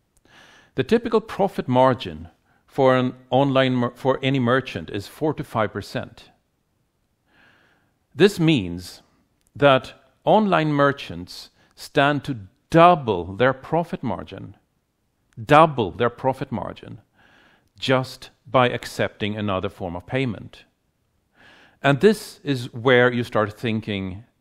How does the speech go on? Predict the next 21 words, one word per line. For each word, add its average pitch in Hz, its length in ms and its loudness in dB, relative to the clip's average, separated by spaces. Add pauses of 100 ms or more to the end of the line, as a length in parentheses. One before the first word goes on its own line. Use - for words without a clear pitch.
(140)
in 113 120 -2
entrepreneurial 98 760 -4
terms. 87 320 -12
This 202 200 0
is 160 60 -12
start, 120 400 -2
when 117 160 -2
you 113 80 -2
start 104 280 -2
thinking 101 380 -6
in 101 80 -6
terms 95 220 -6
of 98 180 -6 (420)
who 170 260 0
can 151 180 -4
profit 107 560 -4
from 123 180 -2
what 104 200 0
I 107 100 0
have 95 240 -4
here, 101 380 -6